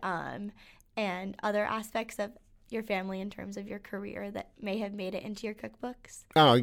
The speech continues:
Speaker 2: well, I think I always stress that, um, you know, I, I always miss family events. I miss,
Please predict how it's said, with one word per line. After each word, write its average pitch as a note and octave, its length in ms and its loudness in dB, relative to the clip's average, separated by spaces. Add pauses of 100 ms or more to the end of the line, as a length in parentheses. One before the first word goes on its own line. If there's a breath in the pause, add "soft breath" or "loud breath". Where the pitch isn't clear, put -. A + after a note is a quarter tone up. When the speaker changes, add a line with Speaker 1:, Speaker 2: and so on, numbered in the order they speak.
Speaker 2:
well, B2 320 8
I B2+ 140 4
think C3 220 2
I A#2 100 12
always A2 260 8
stress - 460 4
that, F#2+ 220 6
um, F#2+ 340 2
you G2+ 140 4
know, F#2+ 180 4
I, G2+ 200 4 (240)
I G#2 160 6
always G#2 320 4
miss G#2+ 420 6
family G2 400 4
events. G2 420 4
I F#2 120 4
miss, G#2+ 500 4